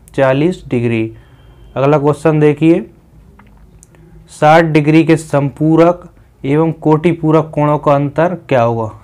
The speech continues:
देखिए, यहाँ पे क्या पूछा है? साठ डिग्री के संपूरक और कोटि पूरक कोणों का अंतर पूछा है। सबसे पहले हम साठ डिग्री का संपूरक कोण निकाल लें। संपूरक कोणों का योग कितना होता है? एक सौ अस्सी।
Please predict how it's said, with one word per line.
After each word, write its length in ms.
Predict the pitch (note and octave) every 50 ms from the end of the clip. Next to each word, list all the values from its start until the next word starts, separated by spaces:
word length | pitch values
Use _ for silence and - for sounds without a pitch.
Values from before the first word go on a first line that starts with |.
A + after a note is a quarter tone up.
| - -
देखिए, 340 | C3+ C#3 C#3 - D#3 D3+ D3
यहाँ 120 | C#3+ C#3+
पे 140 | - - D3
क्या 140 | C#3 D3+ C#3+
पूछा 400 | C#3 D3 C#3+ C#3 C3+ - D3 D3+
है? 140 | E3+ G3+ A3 - - - - _ - - - - - - -
साठ 340 | - - C#3+ C#3 D3 E3 D#3+
डिग्री 400 | D#3 C#3+ C#3+ B2+ C3+ C3+ C#3 C3+
के 140 | C3 - C#3+
संपूरक 840 | B2+ - - C#3 C3+ C#3 C3 - C#3+ D3+ D3 D#3 E3+ F#3 F#3 F#3 - - - - - - - - - - - - -
और 360 | - B2 C3 C#3 D#3 F3 F#3+ G3+ - - -
कोटि 280 | D3+ D3+ D3+ D3 D#3
पूरक 340 | D3+ D#3 D#3 D#3 D#3 D#3 D#3
कोणों 260 | D#3 D#3 D3 D3 D3
का 120 | D3 E3 E3+
अंतर 340 | D#3 D3 D3 C#3 D3 C#3 B2+
पूछा 380 | - C3+ C3+ B2 A#2 - A#2
है। 120 | A#2 A#2+ A#2
सबसे 300 | A#2+ - - - - C#3
पहले 180 | D3 D3+ D3 D3+
हम 80 | D3
साठ 220 | D3 - D3 D3 C#3+
डिग्री 320 | C3+ C#3+ C#3+ D3 D#3 D3+ C#3+
का 80 | D3+ C#3
संपूरक 480 | - C#3+ C3 B2+ A#2 D3+ D#3+ D3+ D#3 D#3
कोण 180 | D#3 D#3+ D#3+
निकाल 320 | E3 E3 D#3 D#3+ D#3+ D#3+ E3
लें। 160 | E3 E3+ F#3+ A3+ - - - - - - - - - _ _ _ _ _ -
संपूरक 460 | C#3 C#3+ C#3+ C#3 D#3 D#3 D#3+ D#3 D#3
कोणों 220 | D#3 D#3 D#3 D#3+ D3
का 60 | D#3
योग 220 | D#3 D#3 D#3 D#3 -
कितना 240 | D#3 D#3 D#3+ D#3+
होता 320 | D3+ D3+ D3+ C#3+ D3 D#3+ D#3
है? 100 | D3+ D3
एक 100 | C#3+ -
सौ 160 | - - E3
अस्सी। 400 | E3 D3+ D#3+ - - - G3+ G#3+